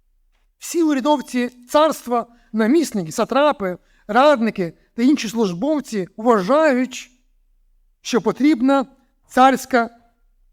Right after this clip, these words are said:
постанова, обов'язкова для виконання, яка забороняла би будь-кому впродовж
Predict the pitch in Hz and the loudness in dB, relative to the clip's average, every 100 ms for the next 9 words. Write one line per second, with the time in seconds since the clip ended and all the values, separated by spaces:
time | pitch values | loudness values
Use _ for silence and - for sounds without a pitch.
0 | _ - 208 - 240 269 220 202 214 _ | _ -8 -6 0 2 4 2 0 -4 _
1 | _ _ _ _ _ - 262 254 247 240 | _ _ _ _ _ -8 -2 0 2 0
2 | - - 339 320 269 302 311 277 196 180 | -2 0 2 2 2 0 0 2 2 0
3 | 233 254 _ _ _ _ _ _ _ 220 | -4 -6 _ _ _ _ _ _ _ -2
4 | 247 254 247 311 339 - _ - 190 240 | -2 2 4 4 0 -8 _ -12 -4 0
5 | 247 240 285 302 269 240 185 269 330 - | 2 2 4 4 2 0 -2 -2 -2 -4
6 | - 247 220 240 302 262 _ _ _ 247 | -2 0 2 2 0 -4 _ _ _ 2
7 | 240 294 247 165 | 4 4 4 -2